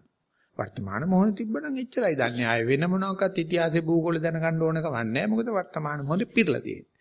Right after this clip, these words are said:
අපි ඒක දන්නේ නැති නිසා අපි විවිධ පරිශන කරලා ඉතිහාසය හදනවා, භූගෝලය හදනවා, භෞතික විද්‍යාව කියනවා, රසායන විද්‍යාව කියනවා,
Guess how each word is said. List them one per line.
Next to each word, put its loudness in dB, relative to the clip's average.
අපි -4
ඒක 8
දන්නේ 6
නැති 6
නිසා 8
අපි 2
විවිධ 4
පරිශන 2
කරලා -2
ඉතිහාසය 2
හදනවා, 0
භූගෝලය 0
හදනවා, -2
භෞතික 0
විද්‍යාව 0
කියනවා, -4
රසායන -2
විද්‍යාව -2
කියනවා, -4